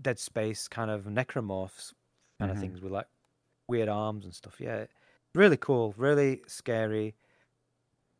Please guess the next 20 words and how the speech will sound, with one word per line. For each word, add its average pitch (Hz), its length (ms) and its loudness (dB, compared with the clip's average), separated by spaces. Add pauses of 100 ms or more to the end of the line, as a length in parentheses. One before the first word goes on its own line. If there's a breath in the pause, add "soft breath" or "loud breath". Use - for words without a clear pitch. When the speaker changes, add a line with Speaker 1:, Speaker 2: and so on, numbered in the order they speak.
(520)
Speaker 1:
I 135 60 0
love 143 240 4
the - 120 -10
fact - 220 0
that 120 120 -6
it's 117 100 -8
got 127 140 -2
a 131 60 -6
proper - 220 -10
story 113 640 0
and 107 120 -6
you're 101 80 -6
going 113 200 -4
through 110 200 -8
these 107 180 -6
levels 104 380 -6
and 98 100 -10
they're 101 80 -6
all 104 80 -2
different. 101 600 -10